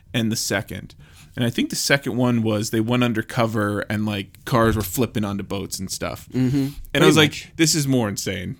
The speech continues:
Speaker 1: But then you got into Tokyo Drift, which
Speaker 2: Gosh, what
Speaker 1: y-,
Speaker 2: a,
Speaker 1: it sucked.
Speaker 2: what a
Speaker 1: <laughs>
Speaker 2: memorable film that
Speaker 1: It
Speaker 2: was.
Speaker 1: was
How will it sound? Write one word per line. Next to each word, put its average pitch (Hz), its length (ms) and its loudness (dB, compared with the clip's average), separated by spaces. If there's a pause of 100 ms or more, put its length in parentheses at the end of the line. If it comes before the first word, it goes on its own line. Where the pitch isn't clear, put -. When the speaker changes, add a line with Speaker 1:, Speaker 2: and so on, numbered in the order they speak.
Speaker 1:
But 107 260 -2 (360)
then 165 160 4
you 175 100 2
got 165 160 6
into 135 800 4
Tokyo 156 480 4
Drift, 127 680 0 (280)
which - 440 0 (280)
Speaker 2:
Gosh, 110 260 -2
what 135 100 2
Speaker 1:
y-, 127 60 4
Speaker 2:
a, 113 40 2
Speaker 1:
it 160 180 8
sucked. - 400 -2
Speaker 2:
what 143 100 2
a 135 60 4
Speaker 1:
<laughs> 113 120 8
Speaker 2:
memorable 107 360 0
film 107 260 -8
that 107 240 0
Speaker 1:
It 165 120 8
Speaker 2:
was. 170 100 0
Speaker 1:
was 160 380 2